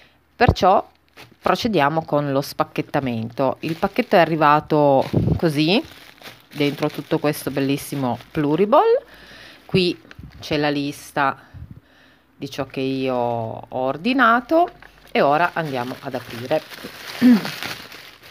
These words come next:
Allora, io ho già tagliato lo scotch per portarmi avanti.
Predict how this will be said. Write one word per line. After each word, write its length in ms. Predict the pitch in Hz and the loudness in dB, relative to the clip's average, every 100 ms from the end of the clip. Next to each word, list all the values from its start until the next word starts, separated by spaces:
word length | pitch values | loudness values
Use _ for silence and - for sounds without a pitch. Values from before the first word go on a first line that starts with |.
| - - - | -20 -16 -12
Allora, 280 | - 139 131 | -6 -4 -2
io 160 | 160 196 | 0 0
ho 40 | |
già 160 | 170 185 | 2 2
tagliato 460 | 233 208 165 160 | 4 4 4 2
lo 100 | 151 | -2
scotch 720 | 160 - - 156 156 - - 160 - - - - - - - | -4 -4 2 2 2 -4 -4 -4 -4 -16 -16 -16 -18 -20 -2
per 500 | 147 143 143 143 143 - - - - - - - | 2 4 2 0 -6 -6 -14 -16 -18 -18 -14 -8
portarmi 580 | 139 139 - 143 143 151 | -6 -6 -2 -2 -2 -4
avanti. 640 | 151 143 143 156 - 277 | -2 0 0 -4 -4 -4